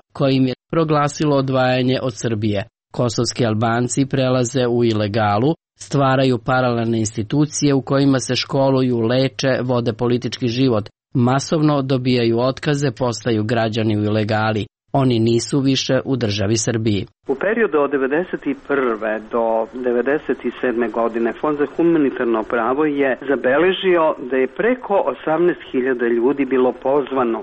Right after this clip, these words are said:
Speaker 2: naravno Albanaca, na informativni razgovor. Više hiljada Albanaca je prilikom informativnih razgovora bilo pretučeno.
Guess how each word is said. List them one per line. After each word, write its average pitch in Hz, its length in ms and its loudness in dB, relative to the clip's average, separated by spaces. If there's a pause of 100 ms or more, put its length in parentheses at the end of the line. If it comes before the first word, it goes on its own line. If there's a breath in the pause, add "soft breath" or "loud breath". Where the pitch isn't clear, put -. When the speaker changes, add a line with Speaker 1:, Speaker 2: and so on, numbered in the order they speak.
(160)
Speaker 2:
naravno 120 420 -2
Albanaca, 117 680 -2 (120)
na 143 100 2
informativni 123 800 0
razgovor. 151 680 0 (340 loud breath)
Više 190 300 0 (120)
hiljada 175 340 2
Albanaca 147 580 0
je 135 160 2 (120)
prilikom 143 440 -2
informativnih 135 760 0
razgovora 127 520 0
bilo 120 300 2
pretučeno. 123 920 -2